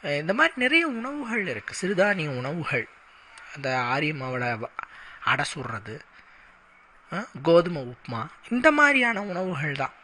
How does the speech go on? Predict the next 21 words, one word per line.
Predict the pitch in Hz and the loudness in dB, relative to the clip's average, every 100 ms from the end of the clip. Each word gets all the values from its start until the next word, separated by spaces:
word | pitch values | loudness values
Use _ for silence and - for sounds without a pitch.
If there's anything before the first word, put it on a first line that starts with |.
| - | -4
So, | - 277 233 - | 2 4 2 -2
நீங்க | 170 151 | -6 0
என்ன | 151 175 262 | 2 2 -2
உணவுகள் | 302 247 240 247 240 226 - | -4 -4 -4 -4 -4 -4 -4
சாப்பிட்டாலும் | 180 - - 160 135 220 - - - - - | -6 -6 -4 -2 -2 -6 -12 -18 -18 -18 -8
அதையே | - 147 185 233 311 | -4 -2 0 2 4
கண்டினியூ | 233 202 208 233 214 190 160 | 2 0 -2 -6 -6 -6 -6
பண்ணுங்க, | 131 123 117 139 208 - | -6 -6 -6 -6 -6 -10
ரெகுலர் | 135 143 175 226 220 | -4 -2 0 -2 -4
பண்ணுங்க. | 170 143 123 120 160 - - | -4 -6 -6 -8 -8 -10 -14
திடீர்னு | 139 196 247 254 233 | -4 -2 -2 -4 -8
மாத்த | 135 147 - 202 | -6 -6 -4 -2
தேவையில்லை. | 151 135 131 117 123 - - | -2 -4 -4 -4 -6 -6 -4
சோறா | 143 160 190 - | 0 4 4 4
சாப்பிட்றீங்க, | 190 - 180 175 180 - | -2 -2 -6 -4 -4 -4
திடீர்னு | 127 156 190 196 | -4 -2 -2 -4
நான் | 175 - | -8 -6
சோத்தை | 160 - | -6 -4
மாத்தணுமானா | 170 151 156 147 135 131 135 | -4 -4 -4 -6 -6 -6 -6
தேவையில்லை, | - 117 110 107 | -4 -4 -4 -6
அப்படியே | 120 107 123 | -6 -4 -6